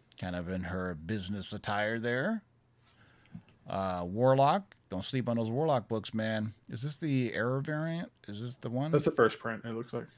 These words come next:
Speaker 1: Oh, yeah. 'Cause there's other prints. Yeah, there's other prints, too. Uh, the, wow, the Finnish edition, three seventy,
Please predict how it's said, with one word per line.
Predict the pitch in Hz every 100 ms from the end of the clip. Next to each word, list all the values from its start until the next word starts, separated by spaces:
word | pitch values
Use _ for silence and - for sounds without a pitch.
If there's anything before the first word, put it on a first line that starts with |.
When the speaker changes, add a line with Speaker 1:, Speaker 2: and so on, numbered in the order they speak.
| - _ _ - -
Speaker 1:
Oh, | 107
yeah. | 92 80 65 - _ _ _ - - _ _ -
'Cause | 123 110
there's | 113
other | 139 151 143 127
prints. | 104 - 135 110 - - - -
Yeah, | 113 101
there's | 107
other | 131 135
prints, | - 127 101 - -
too. | 98 78 80 - _ _
Uh, | - 90 82
the, | 117 -
wow, | 85 98 135
the | 87
Finnish | - 131 127 123 147
edition, | 147 135 165 165 - - - _
three | - 110
seventy, | 131 120 110